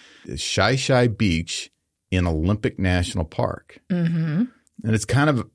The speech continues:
Speaker 1: a difficult place to get to just because of the roads. And then you go through the Makah Indian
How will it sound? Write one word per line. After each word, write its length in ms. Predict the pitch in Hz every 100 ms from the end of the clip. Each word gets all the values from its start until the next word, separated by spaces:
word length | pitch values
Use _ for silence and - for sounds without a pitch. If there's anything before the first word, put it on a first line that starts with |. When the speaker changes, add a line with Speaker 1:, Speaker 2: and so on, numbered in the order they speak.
| _
Speaker 1:
a 80 | 95
difficult 880 | 85 - 117 107 120 - 107 - -
place 440 | - 110 101 -
to 100 | -
get 480 | 80 82 92 101 -
to 400 | - 107 104 101
just 260 | 92 92 -
because 340 | 92 95 87
of 80 | 95
the 80 | 85
roads. 540 | 82 85 85 85 78
And 100 | 82
then 100 | 82
you 100 | 82
go 180 | 80 82
through 240 | 80 87 82
the 120 | 80
Makah 400 | 80 76 85 85
Indian 420 | 85 82 82 85